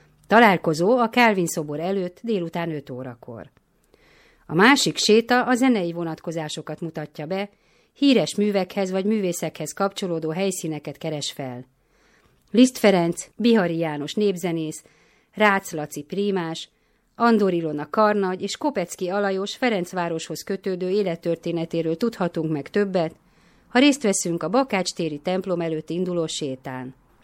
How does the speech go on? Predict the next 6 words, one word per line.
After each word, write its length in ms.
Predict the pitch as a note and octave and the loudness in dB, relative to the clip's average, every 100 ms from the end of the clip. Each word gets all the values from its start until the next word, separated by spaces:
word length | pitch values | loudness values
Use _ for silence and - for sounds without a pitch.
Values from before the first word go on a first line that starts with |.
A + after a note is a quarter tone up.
| _ | _
Gyülekező 640 | G3 D4 G3 - A3+ A#3+ D4 | 8 10 10 8 6 8 8
augusztus 460 | B3+ F#3+ - F3+ | 8 6 0 -2
huszonhatodikán, 880 | - G3 F3 F3 E3+ E3 D#3 - C#3 | -2 0 0 0 0 -2 -4 -6 -6
szombaton 680 | D#3+ D4 B3+ G#3 F#3+ F3+ F3+ | 0 4 4 4 0 -2 0
délután 520 | B3 G#3+ F3+ F3 D#3+ | 0 0 -2 -4 -6
ötkor. 480 | C#3 C3+ - B2+ B2 | -8 -12 -16 -14 -14